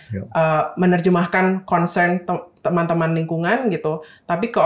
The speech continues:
Speaker 2: teman-teman lingkungan yang suka ide-, terlalu idealis, misalnya merasa harusnya solusinya gini, juga kasih rasio ekonominya kenapa ini susah sebenarnya,
Speaker 1: Ya.
Speaker 2: em, untuk ke sana dan kita harus agak pragmatis dalam solusi yang kita dorong.
Speaker 1: Ngobrol deh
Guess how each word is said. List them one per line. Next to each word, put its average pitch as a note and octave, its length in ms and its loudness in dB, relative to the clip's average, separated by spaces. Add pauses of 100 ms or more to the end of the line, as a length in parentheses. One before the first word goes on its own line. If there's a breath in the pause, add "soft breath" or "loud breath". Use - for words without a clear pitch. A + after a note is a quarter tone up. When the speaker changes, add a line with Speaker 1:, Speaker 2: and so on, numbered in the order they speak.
(120)
Speaker 2:
teman-teman F3+ 320 2
lingkungan G#3+ 320 4
yang F#3+ 160 4
suka F#3 240 0
ide-, E3+ 240 2
terlalu F3+ 320 4
idealis, F3+ 400 4
misalnya F3+ 320 0
merasa E3 260 0
harusnya E3+ 300 -2
solusinya E3+ 340 -2
gini, F3+ 240 2
juga F3 220 2
kasih F3+ 320 0
rasio F#3 240 0
ekonominya E3 420 0
kenapa G3+ 300 2
ini A3+ 100 4
susah A3 300 0
sebenarnya, F3 480 0 (320 soft breath)
Speaker 1:
Ya. E3 320 4
Speaker 2:
em, E3 240 0
untuk F3 240 0
ke F3 80 -4
sana E3 240 2
dan E3 80 0
kita E3+ 160 -4
harus F3 240 0
agak D#3+ 240 0
pragmatis E3+ 500 -2
dalam E3 480 -2
solusi D#3+ 380 -4
yang D#3 80 -2
kita D#3 180 -6
dorong. D3+ 300 -6 (1500 soft breath)
Speaker 1:
Ngobrol B2 400 6
deh D#2+ 100 -4